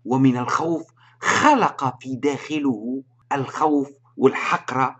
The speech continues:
والإهانة والذل والضعف اللي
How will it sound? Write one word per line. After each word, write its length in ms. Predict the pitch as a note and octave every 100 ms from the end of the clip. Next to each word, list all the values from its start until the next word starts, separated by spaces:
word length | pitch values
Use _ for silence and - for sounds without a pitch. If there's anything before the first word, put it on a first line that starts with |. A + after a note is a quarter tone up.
| - _ _
والإهانة 920 | B2+ C#3+ D3+ C#3+ C3+ E3+ D3 C3+ C#3 - _ _
والذل 760 | - C#3+ A#2+ A2+ F3 G3+ D#3+ C#3+ - _ _
والضعف 720 | - D#3 C3 A#2+ F#3+ A3+ F#3+ F#3 - _ _ _
اللي 380 | A3+ A3 F#3+ -